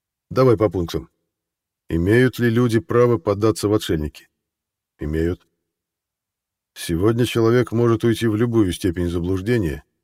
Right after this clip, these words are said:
и верить хоть в зелёных котиков с Марса. А ты заметил у матушки за печкой баночки с антисептиками, нет?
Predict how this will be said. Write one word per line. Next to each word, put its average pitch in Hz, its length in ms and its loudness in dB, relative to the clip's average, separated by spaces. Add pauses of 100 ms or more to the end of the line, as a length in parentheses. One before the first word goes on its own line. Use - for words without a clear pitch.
(120)
и 87 120 -6
верить 113 340 2
хоть 110 180 0
в 80 80 -10
зелёных 110 400 0
котиков 92 440 -2
с - 80 -10
Марса. 82 360 -6 (1500)
А 73 140 -10
ты 87 160 -4
заметил 98 480 0
у 135 60 0
матушки 127 460 -2
за 107 160 -2
печкой 110 380 -2
баночки 101 420 -2
с 87 120 -10
антисептиками, 85 760 -6 (120)
нет? 104 220 -4